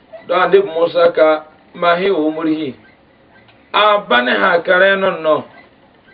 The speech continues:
A bodaro ra ka do ka e ya. Do ni muri ha ne Musa n. Ka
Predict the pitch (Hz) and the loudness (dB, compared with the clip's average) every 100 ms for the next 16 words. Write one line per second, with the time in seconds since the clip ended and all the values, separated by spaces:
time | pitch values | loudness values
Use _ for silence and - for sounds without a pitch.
0 | _ _ _ _ 156 180 180 226 208 208 | _ _ _ _ -2 -2 0 0 2 2
1 | 196 175 160 160 160 180 - - - - | 2 -2 0 -2 -2 -4 -4 -6 -6 -8
2 | 170 147 156 135 - - - _ _ _ | -4 2 2 2 -6 -14 -20 _ _ _
3 | _ _ _ _ - 170 175 175 175 185 | _ _ _ _ 0 0 0 -6 -8 -4
4 | 175 151 175 151 151 147 156 147 127 - | -4 -4 -4 -6 -6 -4 -2 -2 -4 -16
5 | _ _ _ _ - | _ _ _ _ -14